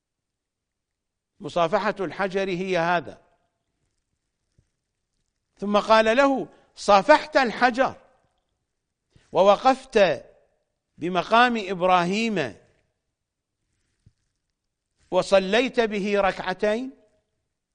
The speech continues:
إنه إبراهيم الخليل صلوات عليه." ثم قال له: "صافحت الحجر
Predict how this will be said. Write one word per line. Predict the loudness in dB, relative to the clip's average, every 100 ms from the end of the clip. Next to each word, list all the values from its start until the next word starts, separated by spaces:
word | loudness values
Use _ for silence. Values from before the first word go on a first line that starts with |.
| _ _ -10
إنه | -4 -2 0 0 -2 -6
إبراهيم | -10 -2 0 0 -2 -6 -6 -6
الخليل | -6 -6 -4 -6 -6 -8 -10 _ _ _ _ _ _ _ _ _ _ _ _ _
صلوات | -6 -2 2 2 0 -6
عليه." | -10 -8 -8 -8 -14 _ _ _ _ _ _ _ _ _ _ _ _ _ _
ثم | -10 -6
قال | -2 0 2 2
له: | 2 -2 -6 -12 _ _ _ _ _ _ _ _ _
"صافحت | -2 0 2 -2 0
الحجر | -4 -2 -4 2 2 0 -6